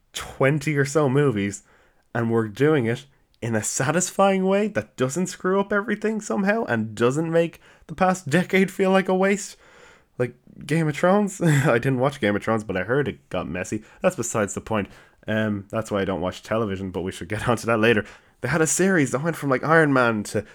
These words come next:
Incredible Hulk, Captain America, Thor, Guardians of the Galaxy. Just so many different heroes, so many different individual series that all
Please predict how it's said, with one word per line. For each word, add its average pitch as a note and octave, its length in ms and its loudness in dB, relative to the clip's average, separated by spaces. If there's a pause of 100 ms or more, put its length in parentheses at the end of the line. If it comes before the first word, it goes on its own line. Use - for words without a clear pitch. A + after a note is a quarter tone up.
(120)
Incredible C#3+ 400 0
Hulk, D3 320 -2
Captain D#3+ 300 -4
America, C#3+ 380 2
Thor, D3+ 580 4 (420)
Guardians D#3+ 360 4
of C#3 60 2
the B2+ 60 -4
Galaxy. D3 520 2 (220)
Just C#3+ 260 -4 (360)
so G3+ 380 2
many G3 240 4
different E3+ 380 0
heroes, C3+ 400 2
so C#3+ 200 -2
many F#3 160 2
different D#3+ 460 -2
individual D#3+ 500 -2
series D3+ 440 0
that - 100 -4
all D3 400 2